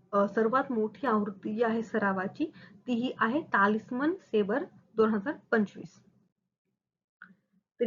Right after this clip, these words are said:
याच्याशी रिलेटेड आपण काही आता एमसीक्यू बघणार आहोत. तर प्रश्न क्रमांक एक आहे, एक्सरसाइज तालिस्मय साबळे दोन हजार पंचवीस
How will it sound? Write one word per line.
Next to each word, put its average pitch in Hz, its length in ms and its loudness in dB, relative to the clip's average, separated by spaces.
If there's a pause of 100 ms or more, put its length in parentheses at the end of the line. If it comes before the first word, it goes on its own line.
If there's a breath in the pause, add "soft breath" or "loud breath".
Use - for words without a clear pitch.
याच्याशी 277 420 8
रिलेटेड 262 340 4
आपण 254 240 8
काही 247 240 0
आता 233 180 2
एमसीक्यू 240 420 -2
बघणार 202 360 0
आहोत. 202 200 0 (680 soft breath)
तर 226 100 6
प्रश्न 233 300 0
क्रमांक 247 360 2
एक 233 320 2
आहे, 247 320 0 (260)
एक्सरसाइज 254 800 4
तालिस्मय 262 580 6 (880)
साबळे 247 400 4
दोन 220 200 2
हजार 233 200 -4
पंचवीस 247 600 -4